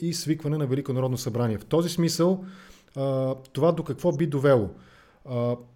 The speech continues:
моето разбиране, основава се, разбира се, на мнение на юристи, на хора, които разбират от право повече от мен,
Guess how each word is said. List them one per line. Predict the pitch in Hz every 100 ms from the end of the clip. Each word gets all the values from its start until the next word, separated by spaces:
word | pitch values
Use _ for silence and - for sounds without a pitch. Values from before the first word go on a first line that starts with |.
| -
моето | 143 185 196
разбиране, | 170 113 120 101 98 135 156 - - -
основава | 139 156 175 165
се, | 156
разбира | 120 120 165
се, | 170
на | 165
мнение | 151 151 156
на | 156 160 156 - _ _ 160
юристи, | 175 185 - 117
на | 104
хора, | 151 139
които | 151 156
разбират | 143 117 156 135
от | 113
право | 139 135
повече | 131 135 120 113
от | -
мен, | 120 165